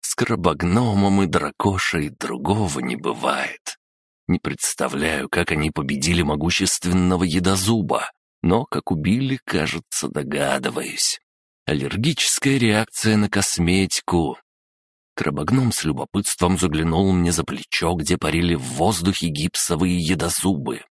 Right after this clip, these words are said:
Охранник тоже их заметил.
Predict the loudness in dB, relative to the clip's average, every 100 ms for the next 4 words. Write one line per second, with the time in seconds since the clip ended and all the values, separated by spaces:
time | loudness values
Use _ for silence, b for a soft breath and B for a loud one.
0 | _ _ -4 -2 0 2 4 4 2 0
1 | 0 2 2 2 0 0 0 -2 -2 -6
2 | -6